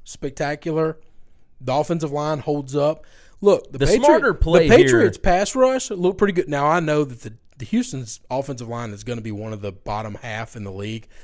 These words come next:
Speaker 1: They're not good. I, this was a pass rush by the Patriots. I mean, they, they
Speaker 2: Yeah.
Speaker 1: looked, they looked decent on defense. I, I don't know how the Jags score. This is not a Tom's gonna go out and win this thing. I don't know that he has to. I think Gostkowski kicks tw-, you know, twelve points, and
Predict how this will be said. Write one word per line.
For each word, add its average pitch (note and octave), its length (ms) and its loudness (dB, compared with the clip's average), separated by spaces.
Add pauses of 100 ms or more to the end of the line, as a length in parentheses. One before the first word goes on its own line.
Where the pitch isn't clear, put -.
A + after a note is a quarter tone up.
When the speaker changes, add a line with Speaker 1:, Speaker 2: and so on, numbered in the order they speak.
(140)
Speaker 1:
They're C3 200 -4
not A2+ 320 -8
good. A2 320 -8 (1300)
I, - 80 -14 (120)
this F3 460 -2
was E4+ 140 -4
a D#4 60 0
pass G#3+ 340 -2
rush F3 240 2
by B2 140 -6
the A2+ 80 -8
Patriots. G2+ 420 -8
I C3+ 60 -6
mean, D#3+ 120 0
they, G#3 220 4
they D#3 220 2
Speaker 2:
Yeah. D4 160 4
Speaker 1:
looked, D#3+ 260 -8
they F3 140 6
looked F#3 360 -2
decent A3 440 0
on E3 160 0
defense. F3+ 520 -2 (140)
I, - 140 -16 (360)
I F3+ 100 -12
don't A#3+ 160 -10
know F3 160 -6
how E3 180 -14
the D3 100 -12
Jags D#3+ 320 -14
score. - 460 -8 (420)
This A3+ 180 2
is F#3+ 140 -4
not F#3+ 240 0
a E3 160 2 (140)
Tom's C#3+ 420 -8
gonna C#3+ 200 -2
go C#3 200 -2
out C3+ 160 -6
and A2+ 100 -10
win F3 200 0
this A#2 180 -10
thing. G2 380 -12 (680)
I B2+ 80 -6
don't G3+ 160 -8
know D#3+ 140 -2
that D#3+ 160 -6
he E3 120 -4
has F3 300 -8
to. G2+ 200 -8
I B2+ 100 -8
think D3+ 320 -6
Gostkowski B2+ 720 -8
kicks - 240 -10
tw-, D3 280 -6
you E3 120 -4
know, A#2+ 160 -6
twelve D3 380 -2
points, E3+ 420 -4
and G#2+ 300 -8